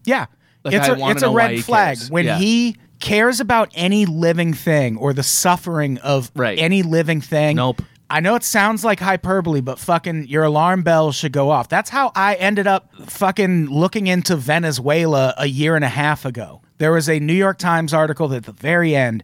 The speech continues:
Speaker 1: said Trump was concerned about human rights in Venezuela. And I was like, "You're not concerned about human rights anywhere."
Speaker 2: Right.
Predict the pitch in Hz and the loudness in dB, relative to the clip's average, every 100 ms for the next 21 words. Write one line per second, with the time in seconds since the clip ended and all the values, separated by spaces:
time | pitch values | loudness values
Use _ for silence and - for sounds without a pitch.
0 | - - - 139 104 - 156 - 143 - | -12 -20 -8 -6 -4 -2 -2 -4 -8 -6
1 | 131 151 147 127 127 113 156 147 131 127 | -4 -2 -2 0 -2 -2 -2 0 0 0
2 | 110 131 117 127 117 127 127 110 98 113 | -2 -4 -2 -2 -2 -2 -2 -2 -6 -4
3 | 175 190 196 185 170 196 269 359 370 330 | -2 -2 -2 -4 -6 -8 -6 -2 -2 0
4 | 285 247 - 208 - 202 160 160 127 170 | 0 -2 -4 -4 -2 0 0 -2 -2 -2
5 | 165 151 139 127 - _ - 165 147 120 | -2 0 0 -2 -6 _ -4 -2 0 -2
6 | 104 95 - 135 113 90 | -4 -10 -4 -2 -2 -6